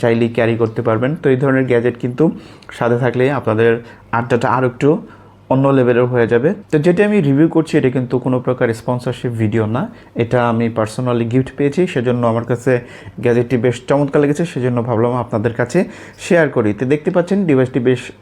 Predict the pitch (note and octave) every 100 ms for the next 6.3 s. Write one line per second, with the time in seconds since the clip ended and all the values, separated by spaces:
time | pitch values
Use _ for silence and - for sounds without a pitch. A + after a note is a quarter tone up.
0 | - C#3+ D#3 D#3 C#3 C3 E3+ - D#3 B2
1 | - E3 F3 F#3 F3+ F3+ E3+ D#3 D3+ D3+
2 | D3 D3 D3 C3 B2+ A#2+ A#2 B2 B2+ C3
3 | C3 B2 B2+ B2+ D3+ D3+ B2+ A#2 B2 E3+
4 | - - - - B2 A#2 C#3+ B2+ C3 C3
5 | A#2+ B2+ D3 D3 D#3+ E3+ - - A2 A#2
6 | A#2 A#2+ A#2